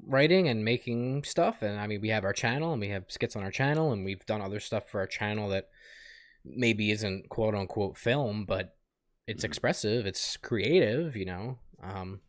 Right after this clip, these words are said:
Speaker 1: so
Speaker 2: Yeah.
Speaker 1: we, we've always done it. We've always dabbled in it. We've always been interested in it, and we've always wanted to do something,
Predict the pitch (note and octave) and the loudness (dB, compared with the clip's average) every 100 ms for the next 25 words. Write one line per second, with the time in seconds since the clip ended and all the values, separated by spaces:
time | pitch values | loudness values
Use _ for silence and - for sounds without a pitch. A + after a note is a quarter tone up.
0 | _ - G2+ G#2 F#2 D3+ C#3+ F3+ E3+ D3+ | _ 0 0 0 -2 -4 -2 0 2 4
1 | F3 D#3+ A#2+ A2+ A2 G2+ E2+ G#2 A2+ G2+ | 4 2 2 0 0 -2 -2 0 0 0
2 | G2 F#2+ F#2 F#2+ F2 - G2 F#2 F#2+ F#2 | 0 0 -2 -6 -6 -6 -6 -2 0 0
3 | F#2 F2+ - - - G2+ G2 F2+ F#2 F#2+ | -2 -4 -6 -8 -10 -8 -6 -6 -6 -8
4 | - - F#2 F2 - _ - _ _ _ | -8 -4 -4 -6 -12 _ -20 _ _ _
5 | _ G#3 F#3+ C3 A#2 A2+ G#2+ A#2+ A#2 B2+ | _ 6 6 6 2 4 4 4 2 0
6 | C#3+ C#3+ D#3+ E3+ F3 D4+ - A2 G2 G#2+ | 0 0 -2 -2 0 0 0 -2 -4 -6
7 | A2 C#3 C#3+ | -6 -6 -8